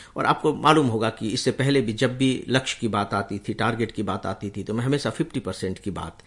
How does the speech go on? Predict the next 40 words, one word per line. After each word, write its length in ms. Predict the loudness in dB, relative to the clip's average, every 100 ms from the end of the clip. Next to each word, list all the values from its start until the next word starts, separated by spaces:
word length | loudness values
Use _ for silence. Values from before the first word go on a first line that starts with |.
| -20 -20 -12
अ, 100 | -12
किया 260 | -4 -4 -4
करता 340 | -10 -14 -16
था। 280 | -16 -18 -20 -20 -20 -20 -20 -20 -18 -2 6
तो 60 |
दोस्तों, 380 | 10 10 8 4 2 -14 0 2
ये 60 |
cut 220 | 4 2
off 160 | 2 0
marks 380 | 0 0 0 -6
के 120 | -4
बारे 200 | -2 0
में 120 | -2 -4
थोड़ी 120 | -6
सी 120 | -6 -6
जानकारियां 540 | -6 0 0 0 -2
थी। 220 | -2 -6 -8 -18 -18 -2
आइए 200 | 2 2
अब 240 | 2 0 0
हम 120 | 0
लोग 140 | 0
जिस 200 | -4 -4
विषय 260 | -4 -2 -2
पर 140 | -2
कल 300 | -2 0 0
बात 320 | 0 -2 0
कर 120 | -2 0
रहे 160 | -2
थे 120 | -4
कि 120 | -6 -4
general 320 | -2 0 -2
studies 440 | -2 -4 -4 -4
के 120 | -6
paper 380 | -4 -4 -4 -6
को 140 | -8 -8
कैसे 320 | -6 -6 -6
solve 400 | -6 -6 -4 -6
किया 280 | -6 -8 -6
जाना 240 | -6 -6
चाहिए, 460 | -4 -6 -4 -6